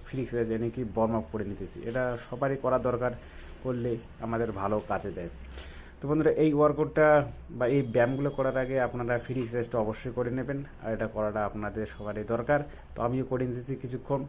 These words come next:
তো এরপরে শুরু করবো বন্ধুরা আমাদের প্রথম এক্সারসাইজ। তার আগে আমি ভালো করে আগে এক্সারসাইজটা করে নেই, ফ্রি এক্সারসাইজটা, যাতে আমার কোনো শরীরে কোনো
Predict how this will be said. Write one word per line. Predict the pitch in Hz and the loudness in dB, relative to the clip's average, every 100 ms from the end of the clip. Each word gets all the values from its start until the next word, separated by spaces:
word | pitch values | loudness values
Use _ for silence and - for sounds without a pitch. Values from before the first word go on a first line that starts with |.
| - - - - | -12 -16 -16 -6
তো | - | 4
এরপরে | 143 139 139 135 | 4 6 2 2
শুরু | - 131 | 0 -2
করবো | 131 131 | 0 2
বন্ধুরা | 127 127 131 127 - - | 2 2 2 2 0 -10
আমাদের | 117 123 123 120 113 - - - - | -4 2 4 4 2 -6 -16 -12 -6
প্রথম | 139 - 135 | -4 0 0
এক্সারসাইজ। | 127 - 123 120 127 131 - - - - - | 0 -2 -10 -2 0 0 -4 -12 -12 -10 -2
তার | 123 | 2
আগে | 123 120 | 4 4
আমি | 120 | 2
ভালো | 110 120 | 2 2
করে | 123 127 | 4 6
আগে | 123 120 | 6 4
এক্সারসাইজটা | 120 - 127 - | 2 0 -2 -2
করে | 131 131 | -2 0
নেই, | 127 139 | 2 0
ফ্রি | 135 123 | -2 -4
এক্সারসাইজটা, | 113 127 117 - 135 | -4 -4 -6 -4 -4
যাতে | 120 123 | 0 0
আমার | 120 120 | 0 -2
কোনো | 123 | -4
শরীরে | 117 - 117 117 | -6 -6 -2 -2
কোনো | 117 113 | 0 -2